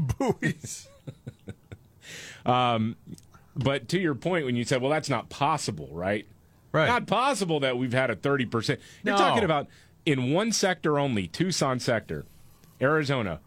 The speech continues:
Speaker 2: forty thousand people crossing the border. And that's in
Speaker 1: Wow.
Speaker 2: addition to fifty thousand people
Speaker 1: Yeah.
Speaker 2: who just got, uh,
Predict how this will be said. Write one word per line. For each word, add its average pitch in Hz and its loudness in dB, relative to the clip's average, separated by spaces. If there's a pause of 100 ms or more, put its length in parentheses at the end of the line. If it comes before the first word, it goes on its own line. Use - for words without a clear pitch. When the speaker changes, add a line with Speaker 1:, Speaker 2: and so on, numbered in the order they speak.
(140)
Speaker 2:
forty 185 2
thousand 143 0
people 127 -2
crossing 110 0
the 95 -2
border. 80 -6 (1300)
And 127 2
that's 147 0
in - -2
Speaker 1:
Wow. 101 0
Speaker 2:
addition 151 0
to 104 0 (220)
fifty 202 0
thousand 95 -2
people 104 -2
Speaker 1:
Yeah. 110 -4
Speaker 2:
who 131 -2
just 131 -2
got, 127 0 (500)
uh, 110 2